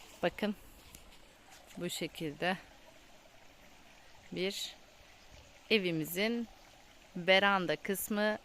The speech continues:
bu şekilde oldu. Bence çok şık gözüküyor. Şu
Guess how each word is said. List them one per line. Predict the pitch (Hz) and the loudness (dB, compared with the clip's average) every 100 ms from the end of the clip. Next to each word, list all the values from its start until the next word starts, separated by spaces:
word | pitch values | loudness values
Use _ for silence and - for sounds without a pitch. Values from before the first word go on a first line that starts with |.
| - | -12
bu | 180 | -10
şekilde | 170 175 - 160 151 | -4 -4 -4 -4 0
oldu. | 151 156 170 185 | 2 2 0 4
Bence | 185 180 180 | 6 6 2
çok | 190 208 - | -2 -4 -4
şık | - 185 - | -6 -8 -4
gözüküyor. | 165 156 151 - 170 175 196 196 | -4 -4 -10 -2 2 4 4 2
Şu | 185 180 180 | -2 2 2